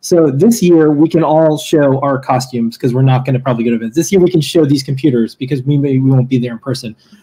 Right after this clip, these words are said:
But next year, or even the year after, we're gonna be able to come together again. So now's the time to bring all those people into the community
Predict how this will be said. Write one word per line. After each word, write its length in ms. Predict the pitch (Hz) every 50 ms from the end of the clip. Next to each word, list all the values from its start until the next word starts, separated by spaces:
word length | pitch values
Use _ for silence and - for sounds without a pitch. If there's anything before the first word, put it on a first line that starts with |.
| _ _
But 100 | - 220
next 320 | 226 233 302 330 330 - -
year, 380 | 208 190 170 170 185 185 - _ _ _ _ _ _ _ _
or 120 | - 202 233
even 360 | 233 226 214 226 233 233 233
the 40 | 233
year 80 | 226
after, 240 | 240 240 233 233 185
we're 160 | 170 165 196
gonna 160 | 208 220 214 190
be 60 | 196
able 180 | 196 190 180 180
to 60 | 170
come 160 | 180 - 185 170
together 280 | 160 165 185 196 180 147
again. 200 | 131 139 135 131
So 100 | 131 156
now's 300 | 151 156 175 202 214 185
the 60 | 180
time 280 | 180 - 165 156 156 143
to 80 | -
bring 280 | 123 120 147 165 160 151
all 120 | 147 151
those 160 | 147 151 143 139
people 300 | - 170 156 - 156 151
into 160 | 139 135 135
the 60 | 123
community 600 | 120 - 185 202 233 226 170 135 127 123 127 131